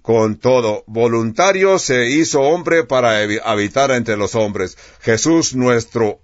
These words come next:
Emanuel. Atención, los ángeles cantan con alegría al nuevo rey que ha nacido.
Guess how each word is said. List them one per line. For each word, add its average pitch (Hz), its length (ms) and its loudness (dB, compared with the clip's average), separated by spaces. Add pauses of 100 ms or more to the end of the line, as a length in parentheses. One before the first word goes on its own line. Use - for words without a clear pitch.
Emanuel. 110 800 0 (760)
Atención, 208 1500 -2 (320)
los 104 380 -4
ángeles 117 460 -2
cantan 180 720 -2 (260)
con 117 220 0
alegría 156 960 0 (340)
al 104 280 0
nuevo 135 360 2
rey 127 520 0 (100)
que 113 140 0
ha 117 120 2
nacido. 92 600 -4